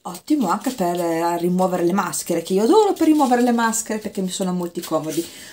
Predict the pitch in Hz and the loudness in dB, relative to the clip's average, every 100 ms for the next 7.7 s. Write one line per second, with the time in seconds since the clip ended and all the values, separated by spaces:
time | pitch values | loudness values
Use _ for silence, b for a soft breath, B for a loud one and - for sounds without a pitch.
0 | - 311 311 220 180 - - 415 302 202 | 4 4 6 4 4 2 4 6 8 8
1 | 247 359 - 349 214 196 185 190 190 254 | 4 0 -4 -2 0 0 0 -2 -2 0
2 | 370 415 269 240 214 - 202 196 185 156 | 2 4 2 2 -2 0 0 2 4 4
3 | 156 226 311 370 202 175 202 233 196 170 | 2 0 -2 0 -2 0 0 0 0 0
4 | 180 - 208 170 226 240 175 160 170 180 | -4 -2 0 0 -2 -4 0 0 0 0
5 | 208 196 160 147 - - 285 370 B B | 0 0 0 -2 -4 -2 2 0 B B
6 | B - - 302 247 240 - - _ - | B -6 2 4 6 2 -4 -16 _ -10
7 | - 214 180 - - 285 | -6 -2 -4 -4 2 2